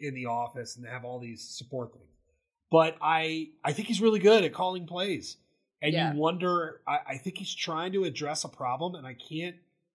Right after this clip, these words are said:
Speaker 1: get on him for that because clearly they're, like, they're, like, this short. They're, like, an inch short of being champions. So you have to look at it, but
Speaker 2: Field goal kick.
Speaker 1: it's
Speaker 2: Yeah.
Speaker 1: also, like, what makes you great is his play calling.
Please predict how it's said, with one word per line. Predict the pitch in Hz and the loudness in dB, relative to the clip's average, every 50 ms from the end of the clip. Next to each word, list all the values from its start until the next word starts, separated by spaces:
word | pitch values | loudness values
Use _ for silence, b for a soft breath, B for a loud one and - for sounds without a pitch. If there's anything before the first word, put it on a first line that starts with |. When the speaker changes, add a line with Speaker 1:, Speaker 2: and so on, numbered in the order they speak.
| _ _ - | _ _ -4
Speaker 1:
get | 151 147 143 | -2 0 2
on | 143 160 196 196 | 2 2 2 2
him | 170 147 120 | 0 -4 -6
for | - - 117 | -8 -10 -10
that | 107 92 92 110 - - | -8 -6 -4 -4 -6 -6
because | 151 143 - 139 - | -8 -10 -10 -10 -10
clearly | - - 180 180 185 185 180 | -2 2 4 6 6 6 4
they're, | 151 143 147 143 | 4 4 4 4
like, | 139 135 123 117 - - - _ _ _ _ _ 170 | 4 2 0 -2 -4 -12 -20 _ _ _ _ _ 0
they're, | 185 190 190 | 0 0 0
like, | 202 202 185 - - 139 151 | -2 -4 -4 -4 -6 -6 -4
this | 208 220 220 - | -2 0 2 2
short. | - - - 214 202 175 - 151 - - | 2 2 2 2 0 0 -2 -6 -6 -2
They're, | 208 220 214 | 0 0 2
like, | 220 220 226 233 | 2 0 -2 -4
an | 220 | -6
inch | 214 - 202 226 220 - | -6 -6 -6 -6 -6 -4
short | - - - 214 170 - - - - | -4 -2 0 0 0 -2 -2 -6 -12
of | 165 156 151 | -14 -8 -4
being | 180 185 185 180 175 175 165 160 - _ _ _ _ _ _ _ _ | -2 0 0 0 -2 -4 -10 -12 -16 _ _ _ _ _ _ _ _
champions. | - - 220 226 233 226 165 110 - - - - - _ b b b b b b b b | 0 2 4 4 2 2 -2 -10 -14 -16 -20 -20 -20 _ b b b b b b b b
So | - - 180 | 4 6 6
you | 180 196 196 | 6 8 8
have | 180 226 226 233 | 8 6 6 6
to | 233 | 4
look | 208 202 226 233 233 | 2 2 2 2 2
at | 214 151 113 | 0 -2 -4
it, | 107 101 - _ _ - | -4 -8 -16 _ _ -2
but | 175 175 165 165 - | 0 2 0 0 -2
Speaker 2:
Field | - 202 214 208 | -6 -8 -6 -6
goal | - 165 165 | -6 -8 -8
kick. | - - 175 175 175 - _ _ _ _ _ _ | -10 -12 -14 -16 -16 -18 _ _ _ _ _ _
Speaker 1:
it's | - 175 165 185 | 0 2 4 6
Speaker 2:
Yeah. | 214 | 8
Speaker 1:
also, | 214 233 220 277 254 | 8 8 6 4 2
like, | 226 220 220 208 208 | 2 2 2 4 6
what | 226 226 208 190 | 4 4 4 4
makes | 202 220 220 - - | 0 0 2 0 0
you | 233 175 | 0 -2
great | 135 135 143 160 185 226 269 254 233 - - - - _ | -2 0 2 4 6 6 6 4 2 -2 -10 -14 -10 _
is | 175 185 185 - - | -4 -4 -2 -4 -4
his | 214 208 190 | -6 -8 -8
play | - - 202 220 277 | -4 0 2 2 2
calling. | - - 311 269 240 247 - 87 | 4 2 2 2 2 2 -2 -6